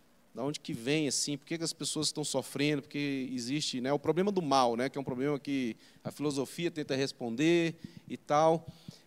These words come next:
Mas ela me fez uma pergunta, assim, pensando na questão social mesmo, né?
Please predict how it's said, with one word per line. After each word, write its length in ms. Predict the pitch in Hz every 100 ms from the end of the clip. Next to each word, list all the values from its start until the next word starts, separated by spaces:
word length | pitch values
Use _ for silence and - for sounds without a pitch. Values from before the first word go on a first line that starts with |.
| -
Mas 160 | 156
ela 120 | 175 220
me 40 |
fez 160 | 208 208
uma 60 |
pergunta, 400 | 214 190 165 202
assim, 380 | 180 - 214 202 - - - - - -
pensando 640 | 185 170 - 180 196 196
na 220 | 190 185 180
questão 380 | 185 160 196
social 560 | 202 208 202 - 165 160
mesmo, 340 | 127 104 95
né? 260 | 110 151 165